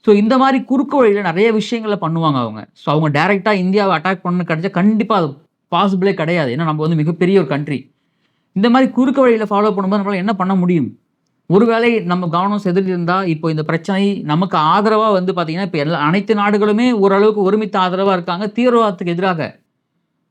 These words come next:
ஆனா, நம்ம தீவிரவாதத்தை ஒழிக்கணும் அப்படிங்கிற பேர்ல நம்மளுடைய அட்டாக் வந்து பொதுமக்கள் நோக்கி இருந்துருச்சுன்னா என்ன பண்றது?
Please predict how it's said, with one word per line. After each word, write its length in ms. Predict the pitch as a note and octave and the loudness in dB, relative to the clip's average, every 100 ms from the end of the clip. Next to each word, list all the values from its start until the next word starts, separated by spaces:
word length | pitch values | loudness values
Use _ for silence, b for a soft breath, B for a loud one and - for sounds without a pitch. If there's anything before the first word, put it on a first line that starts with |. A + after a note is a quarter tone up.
| _ _ | _ _
ஆனா, 400 | - F3+ B3 B3 | -2 0 4 4
நம்ம 200 | G#3+ A3 | 2 0
தீவிரவாதத்தை 540 | G#3+ A#3 C4 B3 A#3 G#3+ | 0 0 2 2 0 2
ஒழிக்கணும் 460 | G3 G#3+ G#3 A3+ | 2 2 0 0
அப்படிங்கிற 220 | G#3 G3+ G3+ | 0 0 0
பேர்ல 220 | G#3 G#3 | 0 0
நம்மளுடைய 480 | F#3+ F3+ G#3 A3 F#3+ | 0 0 2 2 0
அட்டாக் 240 | F3+ A3+ G#3+ | 0 -2 0
வந்து 220 | G#3 G#3 | -2 0
பொதுமக்கள் 440 | G3 A3+ A#3 A3+ | 2 2 0 0
நோக்கி 320 | G3 G3 G3 | -2 -2 0
இருந்துருச்சுன்னா 560 | G3 A3 A3 G3 G3 G#3+ | 2 2 0 -2 -2 0
என்ன 160 | F#3 G3 | 0 -2
பண்றது? 600 | F3 D#3+ C#3 C#3 A2+ B2 | -2 -4 -2 -2 -2 -8